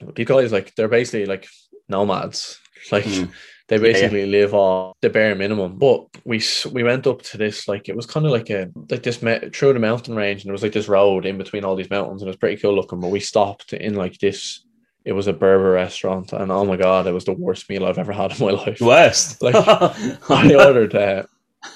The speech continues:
Speaker 1: yeah. <laughs> Oh man, I'll never forget it. They, 'cause they, they make their food, it's all, like, natural from the ground kind of stuff, and they,
Speaker 2: Okay.
Speaker 1: like,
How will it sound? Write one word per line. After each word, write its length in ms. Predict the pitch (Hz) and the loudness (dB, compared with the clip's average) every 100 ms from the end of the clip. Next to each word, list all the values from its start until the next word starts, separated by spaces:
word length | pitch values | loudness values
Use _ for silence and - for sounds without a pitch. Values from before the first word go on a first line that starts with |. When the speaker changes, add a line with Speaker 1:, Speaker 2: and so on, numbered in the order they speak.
| - _ | -20 _
Speaker 1:
yeah. 380 | 123 117 117 110 - - - | 0 6 6 6 4 0 -4
<laughs> 140 | - - | -8 -6
Oh 260 | 131 113 | -4 -4
man, 220 | 92 131 | -2 0
I'll 180 | 113 120 | 2 2
never 220 | 127 135 | 2 0
forget 340 | 123 120 127 90 | -2 2 2 2
it. 220 | 110 - _ | -2 -8 _
They, 460 | 127 123 117 113 - _ _ | -2 -2 -2 -6 -10 _ _
'cause 180 | - 143 | -4 0
they, 300 | 143 143 131 - | 4 4 4 0
they 140 | - 139 | 0 2
make 300 | 127 147 - | 2 0 0
their 120 | 127 | -2
food, 340 | - 135 131 | 2 2 2
it's 140 | 113 - | 0 -2
all, 280 | 123 131 127 | 0 0 0
like, 280 | 104 - - _ _ _ - | -4 -6 -20 _ _ _ -10
natural 680 | 113 113 117 - 107 95 | -4 -4 -4 -2 -2 -2
from 340 | - - 110 107 | -8 -8 -6 -4
the 100 | 104 | -4
ground 460 | 101 98 104 101 | -2 -2 -2 -6
kind 180 | - 101 | -8 -8
of 80 | 95 | -8
stuff, 240 | - 101 101 - | 0 0 0 -6
and 140 | 95 | -4
they, 100 | 101 | -2
Speaker 2:
Okay. 100 | 101 | 0
Speaker 1:
like, 180 | 98 98 | 0 -2